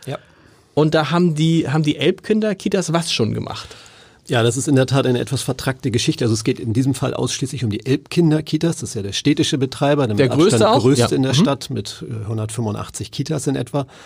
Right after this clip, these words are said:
Speaker 1: Und die haben, äh, auf diese Anforderung, das Personal aufzustocken und die Betreuungsschlüssel zu verbessern, ja sehr frühzeitig reagiert. Da haben wir ja ausführlich drüber berichtet und, ähm, haben in den letzten Jahren massiv Personal eingestellt und haben das Ziel, das sie eigentlich erst in zwei, drei Jahren erreichen sollten, jetzt schon erreicht,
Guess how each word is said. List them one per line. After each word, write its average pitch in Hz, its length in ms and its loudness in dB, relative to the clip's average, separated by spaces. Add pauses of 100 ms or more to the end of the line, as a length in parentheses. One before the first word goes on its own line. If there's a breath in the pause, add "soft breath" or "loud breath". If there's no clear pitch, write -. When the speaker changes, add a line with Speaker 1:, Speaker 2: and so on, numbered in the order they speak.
(720 loud breath)
Speaker 1:
Und 135 300 2
die 170 220 4
haben, 165 340 6
äh, - 60 2
auf 123 360 2
diese 123 260 0
Anforderung, 135 640 2
das 113 180 -4
Personal 113 880 0
aufzustocken 143 800 0
und 107 220 -2
die 113 140 -2
Betreuungsschlüssel 120 600 0
zu - 80 -8
verbessern, 120 460 -2
ja 117 100 0
sehr 120 240 2
frühzeitig 165 720 -2
reagiert. 160 480 2
Da 104 60 0
haben 110 120 2
wir 104 80 0
ja 107 80 -2
ausführlich 113 380 -4
drüber 110 240 -2
berichtet 117 420 -2
und, 110 360 -2
ähm, 110 340 0
haben 123 120 2
in 110 60 0
den 110 120 2
letzten 123 260 -2
Jahren 117 180 2
massiv 117 480 -4
Personal 110 500 0
eingestellt 156 680 0
und 123 120 0
haben 123 160 4
das 127 200 -2
Ziel, 180 320 4
das 120 160 -2
sie 107 100 -4
eigentlich 131 320 0
erst - 200 -6
in 107 80 -4
zwei, 123 180 -8
drei 110 100 -6
Jahren 120 240 -2
erreichen 135 280 -4
sollten, 117 200 -2
jetzt 117 240 -2
schon 147 160 -6
erreicht, 117 480 0